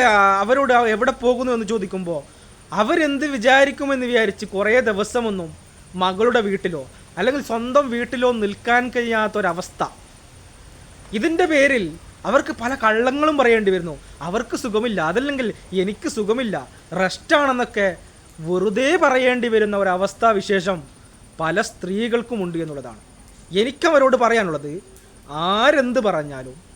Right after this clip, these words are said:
വളരെ കൂളായിട്ട് നിങ്ങൾ, ഏ, നിങ്ങളെ വീട്ടിലേക്ക് പോവുകയാണ്, അല്ലെങ്കിൽ മകളുടെ വീട്ടിലേക്ക് പോവുകയാണ്. "എവിടെ പോകുന്നു?" "ഞാൻ എൻ്റെ മകളുടെ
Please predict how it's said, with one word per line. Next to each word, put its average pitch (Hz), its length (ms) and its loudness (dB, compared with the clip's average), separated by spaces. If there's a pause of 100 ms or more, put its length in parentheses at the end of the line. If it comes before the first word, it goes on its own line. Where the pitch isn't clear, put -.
(300)
വളരെ 302 300 2
കൂളായിട്ട് 208 460 0
നിങ്ങൾ, 311 260 -2
ഏ, 196 720 0
നിങ്ങളെ 208 240 -2
വീട്ടിലേക്ക് 190 420 -4
പോവുകയാണ്, 143 260 -10 (220)
അല്ലെങ്കിൽ 240 340 -2
മകളുടെ 214 340 2
വീട്ടിലേക്ക് 185 400 -4
പോവുകയാണ്. 139 260 -10
"എവിടെ 339 240 0
പോകുന്നു?" 170 280 -4 (680)
"ഞാൻ 147 260 -4
എൻ്റെ 220 180 0 (260)
മകളുടെ 185 220 -2